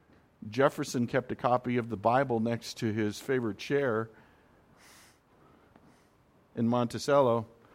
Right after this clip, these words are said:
along with a pair of scissors. And if he thought part of it didn't really sound like it should be in there, he'd cut it out. Isn't it crazy, isn't it, to think about?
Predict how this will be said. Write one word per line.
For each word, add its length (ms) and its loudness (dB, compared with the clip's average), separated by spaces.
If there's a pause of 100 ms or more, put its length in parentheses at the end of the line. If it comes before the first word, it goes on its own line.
(200)
along 440 2
with 240 -2 (320)
a 60 -4
pair 240 0
of 100 -2
scissors. 560 -8 (1500)
And 200 0
if 120 -4
he 100 0
thought 300 2
part 260 2
of 60 0
it 100 0
didn't 220 0
really 220 0
sound 280 0
like 140 -2
it 100 -6
should 160 -6
be 140 -2
in 80 2
there, 160 4
he'd 240 -6
cut 220 -4
it 100 -4
out. 260 -8 (1900)
Isn't 120 -6
it 60 -10
crazy, 480 -2
isn't 180 -4
it, 180 -6 (600)
to 80 -10
think 180 -4
about? 340 -6